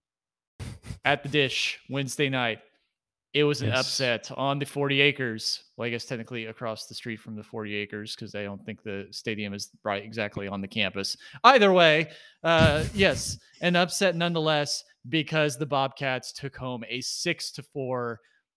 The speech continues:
Speaker 1: win in that game. So the H-, Longhorns drop game two of that midweek series.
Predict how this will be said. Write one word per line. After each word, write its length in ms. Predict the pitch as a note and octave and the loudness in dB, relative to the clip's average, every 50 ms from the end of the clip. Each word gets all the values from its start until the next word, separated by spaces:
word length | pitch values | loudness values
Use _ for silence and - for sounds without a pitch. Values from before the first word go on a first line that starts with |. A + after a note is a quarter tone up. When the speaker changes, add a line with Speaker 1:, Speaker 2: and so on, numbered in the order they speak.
| _ _ | _ _
Speaker 1:
win 540 | A#2 G#2+ A2 B2 B2 B2 A#2+ A#2 A2+ A#2 A2 - _ _ _ _ _ _ _ _ _ - | -18 -12 -8 -6 -4 -4 -4 -4 -6 -8 -12 -14 _ _ _ _ _ _ _ _ _ 0
in 220 | F3+ F3 E3 D#3 | 0 2 2 2
that 300 | D3 C3+ B2+ B2+ A#2+ - - | 0 0 0 -2 -4 -6 -6
game. 420 | C3+ B2+ B2 A#2+ A#2 A#2 A#2 A2+ - _ _ _ | -4 -4 -2 -4 -4 -6 -8 -10 -14 _ _ _
So 120 | - - C#3+ | -12 -8 -6
the 120 | C3 C3+ C3 | -6 -6 -8
H-, 80 | D3 C#3+ C#3 | -10 -10 -4
Longhorns 500 | C#3+ D#3 D#3+ D#3 C3+ C#3+ C#3+ C#3+ C3+ - | -2 -2 0 0 -2 -4 -6 -6 -6 -8
drop 460 | A#2 A#2 B2+ C3 B2+ B2 A#2+ - - _ - | -8 -4 0 0 0 0 -2 -4 -12 _ -10
game 280 | B2 C#3 C3+ B2+ C3 - | -6 -4 -4 -4 -4 -6
two 260 | - - C3 B2+ B2 | -8 -6 -6 -6 -4
of 60 | A#2 | -2
that 180 | B2+ B2 A#2 A2+ | -2 -2 -2 -4
midweek 460 | A2+ A#2 A2+ A2+ G#2+ A2+ A2+ - - | -6 -8 -8 -8 -8 -8 -8 -8 -8
series. 600 | - - B2 A2+ A2 G#2+ G#2+ G#2+ G#2+ G#2+ - | -6 -6 -4 -4 -4 -4 -4 -4 -6 -6 -8